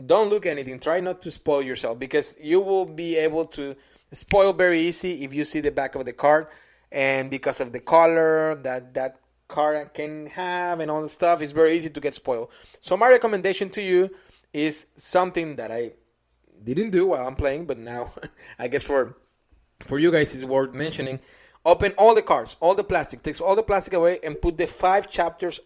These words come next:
all together in one big stack of cards,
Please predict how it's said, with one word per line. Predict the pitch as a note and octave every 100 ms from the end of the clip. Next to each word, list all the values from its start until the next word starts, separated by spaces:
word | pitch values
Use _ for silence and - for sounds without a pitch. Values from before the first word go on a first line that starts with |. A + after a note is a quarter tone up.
| E3
all | E3+ E3
together | E3 D#3+ D3+ D3
in | C#3+ C3
one | C#3 D3 D3 C#3 _ _ -
big | C#3+ -
stack | - C#3+ B2+ -
of | -
cards, | A#2+ G2+ -